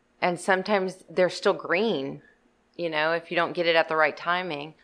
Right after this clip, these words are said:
So they're splitting open or basically bursting. Then if water stands, even if you have your plants in nice raised rows,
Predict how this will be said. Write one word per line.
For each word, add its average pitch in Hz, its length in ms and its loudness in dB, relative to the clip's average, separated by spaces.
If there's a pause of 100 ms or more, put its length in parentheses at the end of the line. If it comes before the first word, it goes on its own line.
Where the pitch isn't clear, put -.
(140)
So - 240 2
they're 165 160 4
splitting 196 460 2
open 180 400 2
or 156 480 2 (320)
basically 202 420 2
bursting. 160 760 0 (400)
Then 220 200 6
if 196 220 4
water 190 240 6
stands, 214 920 0 (340)
even 226 280 2
if 208 240 0
you 196 160 0
have 190 200 2
your 175 120 4
plants 214 640 2
in 170 320 0
nice 175 460 2
raised 175 420 0
rows, 160 760 2